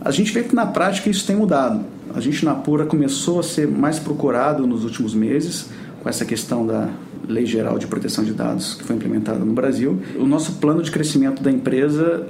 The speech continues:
é bastante grande. É, pra você ter uma ideia, a gente recebeu um aporte de investimento mais ou menos dois, três meses atrás, de um fundo de investimento. Então, se os fundos de investimento tão investindo em empresas de segurança da informação,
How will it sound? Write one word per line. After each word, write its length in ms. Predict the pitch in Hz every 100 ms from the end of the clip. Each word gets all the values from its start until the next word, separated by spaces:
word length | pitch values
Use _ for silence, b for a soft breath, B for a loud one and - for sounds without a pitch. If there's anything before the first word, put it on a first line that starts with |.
| -
é 260 | 131 131
bastante 360 | 127 123 139 -
grande. 480 | 135 123 113 104 -
É, 440 | - 113 110 110 113
pra 100 | -
você 180 | 143 151
ter 120 | 147
uma 120 | 135
ideia, 480 | 127 107 139 170 123
a 60 | 107
gente 220 | 117 143
recebeu 440 | 143 - 135 147
um 60 | 165
aporte 380 | 151 135 135 123
de 40 |
investimento 640 | 113 120 - 117 123 120
mais 160 | 117 113
ou 80 | 110
menos 220 | 113 110
dois, 240 | 117 117
três 220 | - 113 107
meses 240 | 110 110
atrás, 560 | 110 - 113 113 - B B -
de 80 | 123
um 60 |
fundo 240 | 117 156 143
de 80 |
investimento. 640 | 127 127 - 117 120 147 - B B -
Então, 300 | - - 160
se 200 | 185 -
os 160 | 233 -
fundos 260 | 190 180
de 80 | 147
investimento 560 | 143 143 - 135 120 113
tão 140 | 160
investindo 420 | 185 156 151 -
em 40 | 135
empresas 420 | 113 117 113 110
de 120 | 110
segurança 460 | 151 131 120 113 104
da 40 |
informação, 720 | 113 110 104 - - 156 -